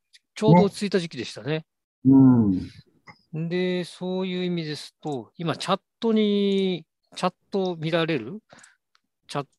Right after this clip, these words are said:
Speaker 1: トに、
Speaker 2: チャット。
Speaker 1: ここ。
Speaker 2: あー、はいはいはい。
Speaker 1: で、ここをクリッ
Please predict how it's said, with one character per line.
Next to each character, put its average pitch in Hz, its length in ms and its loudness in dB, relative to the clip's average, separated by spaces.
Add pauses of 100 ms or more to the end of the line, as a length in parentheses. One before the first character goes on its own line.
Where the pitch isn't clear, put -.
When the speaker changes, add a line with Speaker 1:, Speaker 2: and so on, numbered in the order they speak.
(100)
Speaker 1:
ト 151 140 -4
に、 151 380 -2
Speaker 2:
チ - 140 -12
ャ - 20 -4
ッ - 80 -10 (160)
ト。 247 100 6 (180)
Speaker 1:
こ 147 280 -10
こ。 147 360 -8 (1080)
Speaker 2:
あ 165 200 10
ー、 139 80 6
は 139 60 8
い 135 40 8
は 120 120 4
い 101 40 2
は 78 200 -2 (260)
い。 156 40 -10
Speaker 1:
で、 147 100 -8
こ 170 160 -8
こ 190 160 -2
を 165 40 -6
ク 185 140 -2
リ 175 60 0
ッ - 40 -20